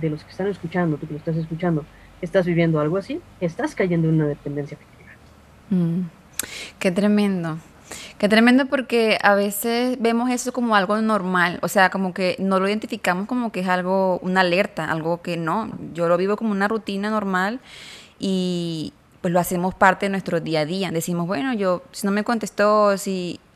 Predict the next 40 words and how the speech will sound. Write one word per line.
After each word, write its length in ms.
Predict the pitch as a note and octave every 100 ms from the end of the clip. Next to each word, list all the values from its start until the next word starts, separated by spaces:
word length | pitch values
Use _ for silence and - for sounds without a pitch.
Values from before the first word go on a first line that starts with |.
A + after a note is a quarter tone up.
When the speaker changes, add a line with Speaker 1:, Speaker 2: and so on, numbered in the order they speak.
| _
Speaker 2:
más 160 | F#3+ F#3+
bien 160 | G#3
lo 80 | G#3+
creamos 340 | A3 G#3 F#3 G3
como 220 | G#3 G3
que, 320 | G3 F3+ E3 - - - -
"Si 320 | - - G#3
no 200 | G3 G3+
hago 220 | G3+ G#3 A#3
esto, 300 | B3 - C4+
es 100 | A3
que 100 | G3+
no 100 | G3
me 120 | F#3+
quiere. 360 | F#3 G3+ - -
Si 140 | - G3+
no 40 |
estás 160 | F#3 G3+
pendiente 360 | G#3 A3 G#3+
de 100 | G#3+
mí 340 | G3+ G#3 A#3+ - -
o 140 | F#3
si 120 | F#3
no 100 | F3+
me 100 | F3+
cela", 340 | F#3 G3 G3 G3
bueno, 180 | F3 E3+
aquí 200 | D#3+ F3
entran 260 | E3+ F#3
otras 200 | F3 F3
cosas, 280 | - F3+ E3+
pero 160 | F3 E3
si 140 | D#3+
pasa 280 | E3 F3+ F3+
esta 120 | G3
cosa, 240 | G#3 A3 A3
como 200 | G#3+ F#3+
que 100 | F#3
decimos, 440 | F3 F#3 G3 G3+ - - - - - - _ - _ -
entonces, 800 | G3 F#3 G3+ G3+ A3+ A#3+ A#3